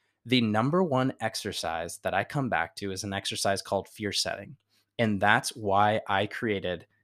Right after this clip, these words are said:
the Three Steps to Destroy Self-Doubt ebook. And so that is what we're going to talk about today. How do you actually overcome fear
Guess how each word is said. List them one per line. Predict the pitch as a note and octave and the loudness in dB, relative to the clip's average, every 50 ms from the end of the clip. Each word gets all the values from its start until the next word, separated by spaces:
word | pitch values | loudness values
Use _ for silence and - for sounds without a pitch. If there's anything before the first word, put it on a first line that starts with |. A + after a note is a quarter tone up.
| _ _ | _ _
the | G#2+ G2+ G#2 G2+ - - - | -6 -4 -4 -4 -4 -6 -8
Three | - F#2+ G#2 A#2+ C#3+ | -6 -4 -2 0 0
Steps | C#3+ - - A2 G2+ G2+ G2+ - - - - - _ _ - | 0 2 2 2 2 2 2 0 -2 -4 -4 -8 _ _ -8
to | - A#2+ A2 | -6 -6 -4
Destroy | G#2 A2+ G#2 - - - - G2+ G#2 G#2+ A2 | -2 -2 -2 -2 -2 -2 0 2 2 2 2
Self-Doubt | - - - G#2 F#2+ F#2+ - - - G2 F2 F2+ F2 E2+ - - _ _ _ G#2 | 0 0 2 2 2 2 0 -4 -4 -2 -2 -2 -2 -4 -6 -10 _ _ _ -12
ebook. | G2 F2 D#2 D2 - - - - _ _ - - - - _ - | -12 -10 -10 -12 -12 -14 -20 -20 _ _ -20 -20 -20 -10 _ 0
And | A#2 A2+ G#2+ | 0 0 2
so | - - A2+ G#2+ G2+ F#2+ - - _ _ _ | 4 4 6 6 4 2 -2 -8 _ _ _
that | A#2 G2+ G#2 G#2 A2+ B2 C3+ - - | -2 2 6 6 6 6 4 2 0
is | C3 B2 A#2 A2 G2+ - - | 0 2 2 2 0 -4 -6
what | - G#2 G2+ G#2 A2+ - - A#2+ | -6 -2 2 4 4 2 2 0
we're | A2+ A2+ G#2+ | -2 -2 0
going | F#2+ G#2 G#2 G#2 G2+ F#2+ | 0 0 -2 0 -2 -4
to | - G#2+ | -6 -8
talk | - - G#2 F#2+ - | -6 -2 -2 -2 -2
about | - F#2 F#2 F2+ - - | -2 -4 -4 -4 -4 -6
today. | - G2 - F2 D#2 - - _ _ _ _ | -10 -8 -8 -8 -8 -8 -12 _ _ _ _
How | - - - A#2 A#2+ C#3+ | -10 0 4 6 6 6
do | D#3+ E3+ E3 | 6 4 2
you | C3 A#2+ A#2+ A2+ - _ - | 2 2 0 0 -2 _ -6
actually | - F#2 F2+ - - - - D#3+ C#3 - _ - | -6 -4 -4 -4 -6 -4 -4 -4 -4 -6 _ -8
overcome | G#2 G#2 G2+ A#2 C3 - - - C#3 C#3 D3 | -6 -6 -4 -4 -6 -6 -6 -4 -2 -2 -2
fear | D3 - - - G#2+ F#2 D#2 - - G2 A2 - | -4 -6 -8 -10 -8 -6 -6 -6 -8 -10 -12 -16